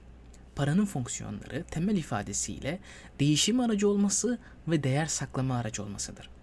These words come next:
Değişim aracı olması, onun alım satım işlemlerinde kullanılan malların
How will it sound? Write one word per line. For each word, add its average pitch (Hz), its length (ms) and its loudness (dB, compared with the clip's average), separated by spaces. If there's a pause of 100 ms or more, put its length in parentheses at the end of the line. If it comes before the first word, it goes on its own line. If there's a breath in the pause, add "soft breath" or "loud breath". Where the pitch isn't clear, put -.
(1160 loud breath)
Değişim 240 340 4
aracı 175 260 2
olması, 117 440 0 (320)
onun 170 360 4
alım 156 220 0
satım 175 280 -2
işlemlerinde 107 600 -4
kullanılan 113 500 -2
malların 120 540 -4